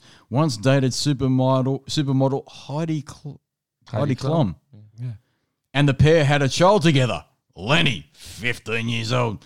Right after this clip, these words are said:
Speaker 1: though she was formerly adopted by her now ex-husband Seal. Jesus Christ, get real names, people.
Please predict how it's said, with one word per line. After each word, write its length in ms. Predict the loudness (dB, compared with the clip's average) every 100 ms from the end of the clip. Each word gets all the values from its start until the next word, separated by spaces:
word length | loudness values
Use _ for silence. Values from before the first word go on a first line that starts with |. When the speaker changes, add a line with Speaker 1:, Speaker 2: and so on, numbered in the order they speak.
| _
Speaker 1:
though 140 | -4 -4
she 180 | -2 -2
was 140 | -4
formerly 320 | -4 -4 -2 -2
adopted 360 | -2 -4 -4
by 160 | -4 -4
her 140 | -2
now 240 | 0 -2 -4
ex-husband 680 | -6 -6 -6 -6 -6 -4 -4
Seal. 420 | -4 -4 -6 -8
Jesus 400 | -14 -12 -12 -14
Christ, 400 | -20 -16 -12 -12
get 160 | -10 -10
real 220 | -8 -6
names, 300 | -6 -8 -10
people. 400 | -12 -16 -16 -20